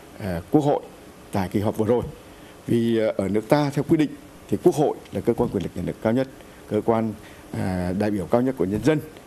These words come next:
Và Quốc hội là cơ quan duy nhất có quyền lập hiến lập pháp. Do đó, ờ, thì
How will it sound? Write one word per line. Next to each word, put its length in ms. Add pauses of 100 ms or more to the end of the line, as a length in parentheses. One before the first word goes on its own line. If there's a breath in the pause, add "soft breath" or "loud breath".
(120)
Và 120
Quốc 120
hội 220
là 100
cơ 120
quan 180
duy 140
nhất 140 (200)
có 140
quyền 220
lập 120
hiến 120
lập 80
pháp. 240 (580 loud breath)
Do 120
đó, 280 (220)
ờ, 560
thì 160